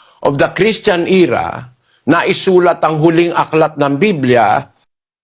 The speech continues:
ang unang Juan, ikalawang Juan, ikatlong Juan, A D ninety-eight.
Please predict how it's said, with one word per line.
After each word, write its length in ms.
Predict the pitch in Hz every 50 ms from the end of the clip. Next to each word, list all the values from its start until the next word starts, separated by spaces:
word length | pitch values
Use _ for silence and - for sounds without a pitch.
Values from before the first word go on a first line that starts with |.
| _ _ - - -
ang 400 | - - - 139 147 135 - -
unang 480 | - 185 180 170 170 151 139 139 123
Juan, 480 | 120 147 156 160 160 160 160 160 165 156
ikalawang 640 | 143 - - 139 131 135 135 131 131 120 113 120 113
Juan, 320 | 120 147 170 165 160 160 151
ikatlong 560 | 139 - 135 - - 131 135 123 123 123 107
Juan, 400 | 120 117 117 110 104 110 117 - - _ _ - 98 - _ _ _ _ _ _ _ _ _ _ -
A 120 | 170 180 185 202 202 190 160 143
D 240 | 131 190 196 196 180
ninety-eight. 1040 | 165 156 156 160 165 165 165 160 156 - 175 170 - 151 160 160 156 156 - - _